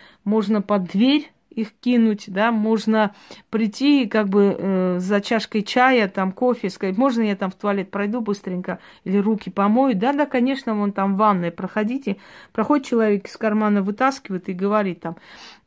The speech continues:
«Идите, идите, по миру бредите, там, в доме ходите, все растаскайте, все разметайте, чужим отдайте» и так далее, что-то в этом роде. И <clears throat>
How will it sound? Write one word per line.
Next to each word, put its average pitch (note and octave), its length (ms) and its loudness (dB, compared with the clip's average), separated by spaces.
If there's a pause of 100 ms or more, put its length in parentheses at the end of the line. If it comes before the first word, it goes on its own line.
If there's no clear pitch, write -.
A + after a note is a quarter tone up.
«Идите, A3 500 0
идите, A#3 400 -2
по A3 180 -2
миру G#3 260 0
бредите, A3 760 2
там, F#3+ 300 -2 (340)
в F3+ 140 -8
доме A3+ 300 6
ходите, A3 800 2 (500)
все A#3+ 260 2
растаскайте, A#3+ 920 0
все G#3 600 2
разметайте, G3+ 1120 2
чужим G#3 400 2
отдайте» A3+ 680 2
и G#3 40 -4
так A3 180 0
далее, F#3+ 180 0
что-то C4 240 -12
в A#3 40 0
этом G#3+ 240 2
роде. E3+ 320 -2 (380)
И D#4 380 2
<clears throat> C#4 460 4